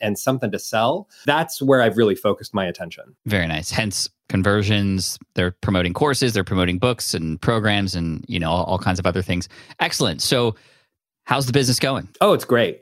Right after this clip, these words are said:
Speaker 1: Yeah. It's, it, you know, it's funny, when the pandemic hit, a lot of people realized, uh, you know, they, they had their employment situation shuffled up, and a lot of people who wanted to do something on their own realized that they needed to build their own personal brand.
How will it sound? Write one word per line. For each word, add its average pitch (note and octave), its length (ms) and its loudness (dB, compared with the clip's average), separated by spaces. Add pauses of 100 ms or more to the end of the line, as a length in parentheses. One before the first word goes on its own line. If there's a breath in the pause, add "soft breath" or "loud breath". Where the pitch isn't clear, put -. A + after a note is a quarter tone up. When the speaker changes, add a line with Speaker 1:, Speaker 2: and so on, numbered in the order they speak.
Speaker 1:
Yeah. G#2 320 2
It's, A#2 200 -4
it, C#3 260 0
you C#3 140 4
know, C#3+ 120 6
it's A#2 120 -2
funny, C#3+ 200 2
when A#2 420 4
the A2 100 0
pandemic C3 500 2
hit, F#2+ 240 -2
a G2+ 80 2
lot A2 180 4
of G2+ 60 -4
people G2+ 300 2
realized, F#2+ 580 4 (320 loud breath)
uh, F2+ 60 -4
you G2 140 -2
know, F#2 160 -2
they, A2 180 2
they C3 120 4
had B2+ 180 0
their A2 140 4
employment G#2+ 520 0
situation F#2+ 640 0
shuffled G2 500 0
up, F2+ 360 -2
and G#2 260 -2
a A2 140 2
lot A#2 160 4
of A#2 80 -4
people B2 180 0
who A2 140 0
wanted A2 500 4
to B2+ 100 -2
do B2+ 160 2
something D3 600 0
on A#2 160 2
their G2+ 160 4
own A#2+ 260 2 (240 loud breath)
realized A2+ 400 4
that G2 80 -4
they A#2+ 140 4
needed A#2 300 4
to G#2 340 2
build G#2+ 220 2
their G#2+ 120 6
own G2+ 140 2
personal G#2+ 400 -2
brand. A2 580 -2